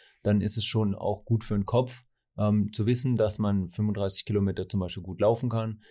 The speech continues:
Nach ne-, nach dem zehnten Marathon weiß ich, dass ich das laufen kann. Mich überrascht so nur manchmal zwischendrin, wie schwer es doch <laughs> sein kann. Ähm, auch dem kann man dann vorbeugen, wenn man eben so lange Läufe gemacht hat. Ähm, und, äh,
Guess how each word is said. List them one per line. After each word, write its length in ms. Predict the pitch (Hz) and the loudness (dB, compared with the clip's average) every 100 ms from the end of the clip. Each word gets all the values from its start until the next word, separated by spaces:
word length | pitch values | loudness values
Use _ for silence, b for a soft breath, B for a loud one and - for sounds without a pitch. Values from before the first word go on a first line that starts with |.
| b b - - - 85 | b b -20 -16 -8 -6
Nach 280 | - 95 90 | -4 -2 0
ne-, 160 | 104 95 | 0 0
nach 160 | 104 | -4
dem 180 | 101 104 | -2 -2
zehnten 260 | - 110 104 | 0 0 0
Marathon 520 | 101 113 113 107 95 | 0 0 0 -2 0
weiß 240 | 92 117 | 0 0
ich, 100 | 123 | -2
dass 200 | - 95 | -4 -6
ich 100 | 92 | -6
das 160 | - - | -10 -4
laufen 320 | 90 104 107 | 0 0 0
kann. 360 | 104 104 117 120 B B - | 0 0 0 -4 B B 0
Mich 160 | 110 | 2
überrascht 400 | 113 98 104 - | 4 4 4 2
so 80 | 113 | 2
nur 160 | 110 107 | 2 2
manchmal 320 | 104 107 107 | 0 0 -2
zwischendrin, 500 | - 107 101 107 104 | -2 -4 -2 -2 0
wie 80 | 95 | -2
schwer 240 | - 120 | 2 4
es 120 | - | 4
doch 120 | 107 | 2
<laughs> 0 | |
sein 300 | - - 104 | 2 2 2
kann. 320 | 123 120 151 B B B - | 4 2 0 B B B -2
Ähm, 380 | 113 117 113 - | 2 4 2 -2
auch 380 | - - 113 - | -10 -4 -4 2
dem 180 | 117 123 | 2 4
kann 140 | 110 | 2
man 100 | 107 | 2
dann 140 | 101 | 0
vorbeugen, 600 | 98 123 117 101 92 92 | -2 -2 0 0 0 -4
wenn 120 | 87 90 | -8 -8
man 140 | 90 | -10
eben 200 | 87 87 | -10 -8
so 140 | 95 | -6
lange 260 | 92 90 92 | -4 -4 -4
Läufe 320 | 87 90 - | -4 -6 -8
gemacht 380 | - 98 101 - | -4 -2 -2 -2
hat. 160 | 107 - b b b - | -6 -6 b b b -2
Ähm, 480 | 98 98 98 - _ - | 2 4 2 -2 _ -4
und, 460 | - 110 107 98 | 0 2 2 2
äh, 380 | 101 98 98 | 0 2 2